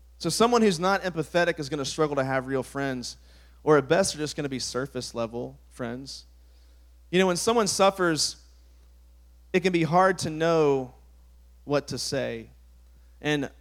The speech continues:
oftentimes we avoid those, those situations. But Romans twelve fifteen says, "Rejoice with those who rejoice, weep with those who weep." And sometimes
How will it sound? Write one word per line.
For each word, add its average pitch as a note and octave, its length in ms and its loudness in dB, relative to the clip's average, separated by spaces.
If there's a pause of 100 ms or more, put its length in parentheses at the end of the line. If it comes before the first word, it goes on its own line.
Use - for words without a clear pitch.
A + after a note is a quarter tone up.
(120)
oftentimes D#3+ 520 2
we D3+ 100 -2
avoid C#3 400 0
those, C3+ 240 -4
those C3+ 220 -8
situations. C3 760 -4 (360)
But C#3+ 80 -8
Romans F#3 340 2
twelve F3 260 2
fifteen E3+ 400 -4
says, C#3+ 340 -2
"Rejoice D3 460 0
with E3 120 -8
those D3 200 0
who D#3 80 -8
rejoice, B2+ 560 -2
weep D#3 180 -4
with D#3+ 120 -10
those C#3+ 200 -2
who D3+ 100 -6
weep." A#2+ 300 -6 (600)
And D#3 120 -2
sometimes F#3+ 760 0